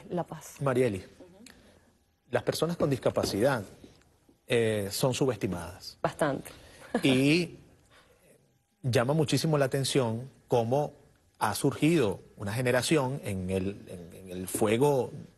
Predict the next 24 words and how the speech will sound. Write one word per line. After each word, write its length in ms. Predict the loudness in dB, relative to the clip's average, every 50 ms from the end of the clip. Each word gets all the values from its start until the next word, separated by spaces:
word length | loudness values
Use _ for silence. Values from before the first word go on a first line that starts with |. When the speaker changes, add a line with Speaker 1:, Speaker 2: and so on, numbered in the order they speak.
| _
Speaker 2:
de 260 | -6 -2 0 0 0 0
la 200 | 0 -2 0 0
revolución 420 | 2 2 2 2 2 0 0 2
bolivariana, 600 | 2 2 4 2 4 2 2 0 0 0 -2 -4 -6 -14 -20 -20 -20 -20 -20 -20 _ _ _ -20 _
ha 80 | -6 0
surgido 380 | 0 0 2 4 4 4 4
una 140 | 4 2 2
generación 720 | 2 2 2 2 2 2 2 0 0 0 0 -2 -4 -6 -8 -12 -20 -20 -20 -20 -20 -20 _ -6
de 520 | 0 2 4 4 4 4 4 2 0 -2 0
personas 400 | 0 0 0 2 0 0 0 0
con 160 | 0 0 0 0
discapacidad 800 | 0 0 0 0 0 0 -2 0 2 2 2 2 2 -2 -6 -12 -20 -20 -20 -20 -20 _ _ _ _ _
que 340 | 0 2 4 4 4 2 0 -2 0
toman 340 | 0 2 2 2 2 0 2
la 120 | 0 0
palabra, 520 | 0 0 2 2 2 2 0 0 -2 -4 -6 -12 -20 _ _ -20 -8 _
que 180 | 2 2 4
dan 220 | 4 2 0 0 -2
su 120 | 0 -2
aporte, 520 | -2 2 2 2 2 2 0 -4 -2 -2
Speaker 1:
Ujú. 180 | -2 0 0 0
Speaker 2:
que 100 | 0 0
generan 480 | 2 0 0 2 2 0 0 0 0 0
ideas, 600 | 0 2 2 2 2 0 -2 -4 -4 -8 -10